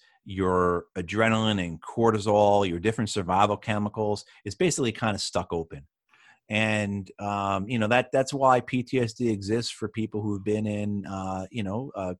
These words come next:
car accidents or plane accidents, people who are,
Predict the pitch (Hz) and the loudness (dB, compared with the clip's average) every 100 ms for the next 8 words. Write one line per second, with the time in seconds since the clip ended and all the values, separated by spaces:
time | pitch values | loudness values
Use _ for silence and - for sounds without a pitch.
0 | - - 113 110 107 - 107 113 113 - | -12 2 4 6 2 -2 -4 -4 -4 -8
1 | - 104 107 110 110 - 110 110 107 - | -10 -6 -2 -2 -4 -8 -6 -6 -6 -14
2 | _ _ - 110 107 110 104 101 95 95 | _ _ -6 0 0 2 2 2 2 2
3 | 95 | 0